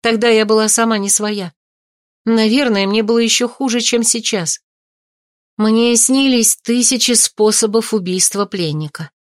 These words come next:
Каждый раз я видела лицо того, кто убил тётушку, и переносила его на лицо другого вампира, заключённого в камере Академии.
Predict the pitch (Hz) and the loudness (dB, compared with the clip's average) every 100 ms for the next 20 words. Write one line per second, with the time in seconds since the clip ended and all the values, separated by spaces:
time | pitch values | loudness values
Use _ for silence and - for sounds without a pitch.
0 | _ _ _ _ _ - 220 214 208 240 | _ _ _ _ _ -4 0 0 2 2
1 | 240 196 190 190 226 208 214 196 190 214 | 2 2 2 0 0 2 4 2 2 -2
2 | - 240 233 196 202 220 - 196 196 196 | 0 0 0 -2 0 -4 -2 -4 -2 0
3 | 208 180 254 254 165 - 170 - _ _ | 0 0 -2 -2 -6 -10 -14 -20 _ _
4 | _ _ _ 214 226 220 220 220 - 262 | _ _ _ -4 0 2 2 2 2 2
5 | 220 196 196 190 208 233 240 254 226 214 | 2 2 0 0 0 0 0 0 0 0
6 | 214 220 220 220 220 220 233 180 170 196 | 2 2 4 2 0 0 0 0 -2 -2
7 | 202 196 - 226 196 185 175 220 208 196 | -4 -4 -2 0 -2 -4 -4 -2 0 0
8 | 190 190 196 190 185 165 156 | -2 0 -2 -2 -4 -4 -10